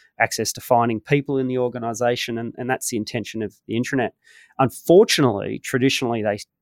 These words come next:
they're not very good. They, in fact, you could go as far to say as they often suck.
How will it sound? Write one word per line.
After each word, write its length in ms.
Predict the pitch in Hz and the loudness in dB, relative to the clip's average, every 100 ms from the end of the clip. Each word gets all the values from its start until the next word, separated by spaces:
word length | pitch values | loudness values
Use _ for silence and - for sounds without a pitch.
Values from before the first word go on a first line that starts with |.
| _ | _
they're 80 | 117 | 2
not 180 | 127 - | 2 2
very 140 | 107 | -2
good. 200 | 95 113 | 2 0
They, 120 | 87 | 0
in 120 | 104 98 | -6 -2
fact, 380 | - 113 - - _ - | 2 2 0 -20 _ -10
you 80 | 101 | -4
could 140 | 113 | 2
go 100 | 127 | 4
as 120 | 104 | 4
far 180 | - 113 | 2 -2
to 40 | 104 | -2
say 160 | 113 | -6
as 140 | 101 - | -8 -6
they 120 | 107 | -6
often 260 | 104 107 | -6 -6
suck. 420 | 101 - 120 - | -2 2 2 2